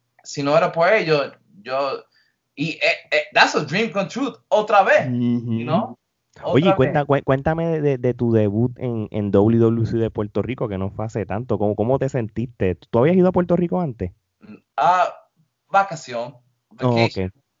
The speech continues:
Speaker 2: No,
Speaker 1: Pero,
Speaker 2: ok.
Speaker 1: mm, no, no, no, no, no así. Um, conocí mucha gente, eh, y ellos me, me, me trataron como una estrella.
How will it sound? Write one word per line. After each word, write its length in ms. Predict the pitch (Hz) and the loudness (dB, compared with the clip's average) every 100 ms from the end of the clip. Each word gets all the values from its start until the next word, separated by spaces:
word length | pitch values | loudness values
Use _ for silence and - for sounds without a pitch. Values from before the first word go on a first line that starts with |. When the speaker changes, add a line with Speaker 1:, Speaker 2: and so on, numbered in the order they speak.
| _ _ - | _ _ -8
Speaker 2:
No, 180 | 117 117 | -4 -2
Speaker 1:
Pero, 260 | 135 110 | -2 -2
Speaker 2:
ok. 180 | 101 123 _ _ _ | -4 -6 _ _ _
Speaker 1:
mm, 180 | 71 92 95 _ _ | -20 -18 -18 _ _
no, 380 | 87 107 127 131 | -10 -2 0 0
no, 260 | 139 - | -2 -6
no, 320 | 147 156 175 | -2 0 0
no, 320 | 151 156 180 170 | 0 -2 -2 -2
no 260 | 165 196 | -4 -2
así. 500 | 190 - 185 190 113 - 113 | -4 -6 -12 -12 -14 -10 -4
Um, 520 | 120 123 113 104 95 _ _ _ _ _ _ _ | 0 0 0 -6 -16 _ _ _ _ _ _ _
conocí 400 | - 131 123 156 | -4 -4 -2 -4
mucha 280 | 170 160 170 | -4 -2 -2
gente, 480 | 139 135 135 151 - _ _ _ _ _ | 0 -2 -6 -6 -10 _ _ _ _ _
eh, 720 | - 117 123 120 120 117 113 | -2 0 2 4 4 2 0
y 200 | 113 123 | -4 -2
ellos 280 | 113 131 151 | 0 2 0
me, 280 | 151 143 127 | 2 0 -4
me, 280 | 131 131 110 | -4 -4 -4
me 180 | 120 131 | -6 -6
trataron 480 | 123 120 - 151 170 | 0 0 4 4 2
como 220 | 143 135 | -4 -8
una 100 | 127 | -8
estrella. 540 | 120 123 160 123 98 | -8 -6 -4 -4 -8